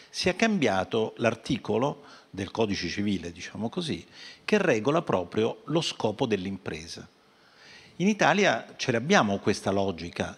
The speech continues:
che è l'impresa cooperativa, in cui il principio del trasferimento di lungo termine del capitale accumulato è proprio una delle caratteristiche dell'impresa cooperativa.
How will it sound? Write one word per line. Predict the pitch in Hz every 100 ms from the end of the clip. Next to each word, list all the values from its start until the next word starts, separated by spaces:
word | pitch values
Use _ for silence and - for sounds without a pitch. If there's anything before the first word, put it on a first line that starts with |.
| -
che | 165 190
è |
l'impresa | 226 123 113 208 254
cooperativa, | - 117 107 110 104 - 139 92 87 - - - -
in | 135
cui | - 214
il | 123
principio | 139 139 131 - 220 139
del | 113 107
trasferimento | 120 110 - 131 120 135 170 175 123
di | 101
lungo | 107 104 101
termine | 101 90 87 104 90 90 - - -
del | 113 120 -
capitale | 113 110 104 131 135 101
accumulato | - 107 92 90 87 - 113 127 - - -
è | 208
proprio | 160 180 185 135 127
una | 143 156
delle | 123 104
caratteristiche | - 104 - 131 107 90 - 117 113 104
dell'impresa | 95 101 107 98 92 107 98
cooperativa. | 98 90 90 87 - - 98